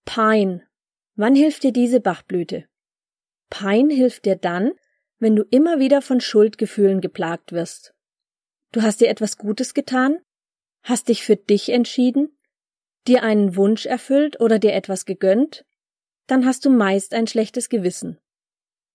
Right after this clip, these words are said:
Du machst dir Vorwürfe. Dadurch kannst du es gar nicht genießen. Erst recht nicht dann,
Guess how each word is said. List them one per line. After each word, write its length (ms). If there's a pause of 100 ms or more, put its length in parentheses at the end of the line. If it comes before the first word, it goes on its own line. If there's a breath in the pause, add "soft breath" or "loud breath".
(100)
Du 100
machst 320
dir 120
Vorwürfe. 880 (760)
Dadurch 360
kannst 320
du 40
es 140
gar 200
nicht 260
genießen. 680 (640)
Erst 240
recht 260
nicht 260
dann, 320